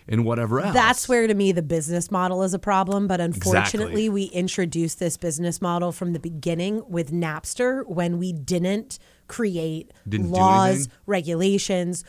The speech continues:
Speaker 2: rules, and structure behind it when Napster first started.
Speaker 1: Right now, Lars Ulrich just heard that line and went,
Speaker 2: Oh, absolutely. Dude, I have stood behind him on that since day one and
Speaker 1: Same.
Speaker 2: will continue to do so. We did not put in the proper structure, period, end of story.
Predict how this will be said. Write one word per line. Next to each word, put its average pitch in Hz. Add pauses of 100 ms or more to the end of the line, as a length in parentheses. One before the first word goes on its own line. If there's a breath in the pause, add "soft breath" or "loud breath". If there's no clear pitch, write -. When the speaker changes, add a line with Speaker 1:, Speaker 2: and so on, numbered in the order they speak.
(140 soft breath)
Speaker 2:
rules, 185
and 160
structure -
behind 175
it 185
when 156
Napster 165
first 165
started. 233 (100)
Speaker 1:
Right 147
now, 147
Lars 131
Ulrich 123
just 110
heard 113
that 110
line 113
and 107
went, 92 (440)
Speaker 2:
Oh, 320
absolutely. 311 (200)
Dude, 339
I 277
have 359
stood 330
behind 302
him 311
on 302
that 311
since 262
day 214
one 254
and 165
Speaker 1:
Same. 214
Speaker 2:
will 233
continue 285
to 214
do 240
so. 165 (300 loud breath)
We 294
did 269
not 262
put 254
in 233
the 220
proper 220
structure, 214
period, 202
end 180
of 165
story. 156